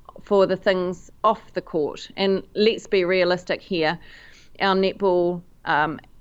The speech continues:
our netball players aren't players from other codes. There was no bar brawls and handbags at,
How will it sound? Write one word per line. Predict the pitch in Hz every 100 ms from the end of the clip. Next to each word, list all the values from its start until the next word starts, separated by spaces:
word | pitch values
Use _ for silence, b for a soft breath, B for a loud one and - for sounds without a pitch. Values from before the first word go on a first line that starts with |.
| -
our | 180 180
netball | 185 - 185
players | - 185 170 151 151 -
aren't | 180 175 165 - - - - -
players | - 185 165 156
from | - 175
other | - 135
codes. | 165 196 202 233 -
There | 180
was | 175 196
no | 214 196 185
bar | 165 180 190 185
brawls | 190 190 190 190 185
and | 180
handbags | 185 196 190 180 170 170 165
at, | 185 117